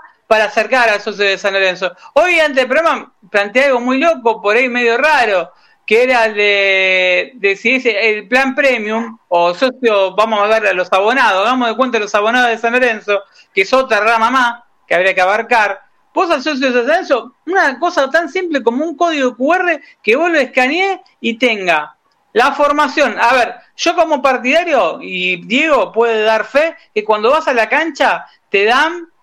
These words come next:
eh, te mandan por WhatsApp todo lo que, que deberían hacer todos los socios de San Lorenzo. Eh, el, el plan del partido, formaciones,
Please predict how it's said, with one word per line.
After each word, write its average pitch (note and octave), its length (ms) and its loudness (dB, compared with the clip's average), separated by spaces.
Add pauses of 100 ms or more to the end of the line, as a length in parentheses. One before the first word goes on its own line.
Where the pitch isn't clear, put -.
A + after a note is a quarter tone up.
(220)
eh, F3+ 800 0
te G3 100 0
mandan C#4 300 -2
por A3 160 -2
WhatsApp C4 540 0 (580)
todo D4 300 2
lo A3 140 0
que, G3 360 -2
que F3+ 520 0
deberían C4 360 0
hacer C4+ 200 0
todos C4+ 120 -2
los C4 100 -4
socios C4 240 -2
de A3 40 -2
San A3+ 120 -2
Lorenzo. F3+ 640 -2 (340)
Eh, G#3 560 -2
el, A#3 80 -4
el B3+ 220 2
plan D#4+ 160 2
del D4+ 140 -2
partido, A#3 640 -2
formaciones, A#3 1120 0